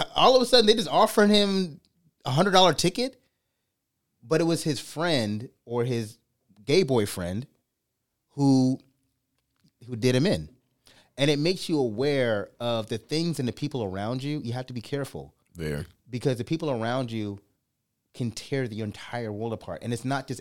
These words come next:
Speaker 1: Andrew now. It's
Speaker 2: Mm-hmm.
Speaker 1: other people that I think are gonna be affected. Um, so, you know, when you're choosing friends, when you're choosing mates.
Speaker 2: It's never just one person.
Speaker 1: You know,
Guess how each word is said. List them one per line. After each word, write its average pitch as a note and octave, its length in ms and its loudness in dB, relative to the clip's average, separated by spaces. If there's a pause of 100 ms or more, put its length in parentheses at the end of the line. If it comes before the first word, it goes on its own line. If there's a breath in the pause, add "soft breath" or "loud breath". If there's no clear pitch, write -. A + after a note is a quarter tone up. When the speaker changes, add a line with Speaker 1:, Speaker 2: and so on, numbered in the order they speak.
Speaker 1:
Andrew B2 320 -4
now. E2 260 -10
It's A2 200 -10
Speaker 2:
Mm-hmm. D#2+ 160 -20
Speaker 1:
other B2 260 -2
people B2 400 -10
that G2 100 -10
I F#2+ 60 -6
think G#2+ 200 -10
are G2+ 40 -8
gonna F#2+ 140 -8
be F2+ 100 -6
affected. F2+ 520 -8 (960)
Um, F#2+ 500 -6 (260)
so, A#2+ 340 -4
you C3 100 -10
know, A2+ 80 -6
when A2 160 -6
you're G#2+ 80 -6
choosing C3+ 540 -2
friends, F2+ 640 -6 (320)
when A2 80 -16
you're G#2+ 100 -6
choosing B2+ 520 -2
mates. G2 380 -4
Speaker 2:
It's - 120 -10
never A#2+ 220 0
just F2 200 -2
one D#2 180 -6
person. D#2 380 -6 (420)
Speaker 1:
You B2+ 120 -4
know, G2+ 340 -4